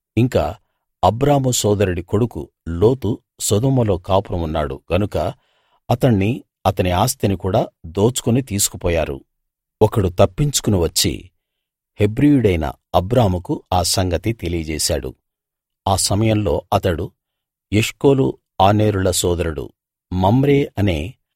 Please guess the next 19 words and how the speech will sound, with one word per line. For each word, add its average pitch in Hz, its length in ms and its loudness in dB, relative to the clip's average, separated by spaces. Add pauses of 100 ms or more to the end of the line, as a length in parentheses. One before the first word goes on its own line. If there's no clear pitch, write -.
(140)
అమోరీయునికి 120 880 2
చెందిన 85 340 -4 (340)
సింధూర 131 520 2
వృక్షాల 107 420 0
దగ్గర 80 300 -4
కాపురం 101 500 0
ఉన్నాడు. 73 380 -6 (300)
వీళ్ళు 87 400 -2 (460)
అబ్రాముతో 127 640 2
పరస్పర 117 560 0
సహాయం 98 480 0
కోసం 87 420 -4 (180)
ఒప్పందం 110 580 0
చేసుకున్నవాళ్ళు. 78 720 -2 (640)
తన 113 120 4
బంధువు 135 640 2
శత్రువుల 143 500 0
స్వాధీనంలో 107 640 0
ఉన్నాడని 90 680 -2